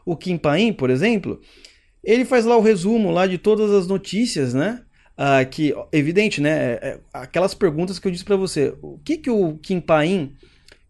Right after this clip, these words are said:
pretende provar, né? Ele quer mostrar como tá indo o governo Bolsonaro e aquilo que o Bolsonaro tá fazendo, né? Ele quer convencer o público de direita. É mais o pessoal da direita,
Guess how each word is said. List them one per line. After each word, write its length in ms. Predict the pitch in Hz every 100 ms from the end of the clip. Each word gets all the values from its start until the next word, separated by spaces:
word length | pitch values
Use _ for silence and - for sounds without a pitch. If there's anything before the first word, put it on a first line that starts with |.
| _
pretende 540 | 180 165 180 175 160
provar, 540 | 156 170 139 110 107 104
né? 300 | 185 254 -
Ele 160 | 147 156
quer 240 | - 220
mostrar 440 | 254 320 - 214
como 260 | 208 202 202
tá 180 | 220 214
indo 140 | 196
o 20 |
governo 420 | 185 165 139 143 139
Bolsonaro 540 | 143 156 247 202 160
e 40 |
aquilo 200 | 196 196
que 100 | 190
o 40 | 190
Bolsonaro 480 | 196 202 226 180 202
tá 180 | 240
fazendo, 600 | 269 370 190 196 208 85 - _ _ _ -
né? 100 | 131
Ele 80 |
quer 140 | 147 151
convencer 680 | 190 196 226 220 196 247 - - - _
o 80 | 208
público 420 | 185 156 165 175
de 280 | 220 233 247
direita. 640 | 202 269 277 262 185 - - _
É 80 | 131
mais 220 | 127 135
o 60 |
pessoal 320 | - 185 202 190
da 100 | 139
direita, 460 | 196 247 180 -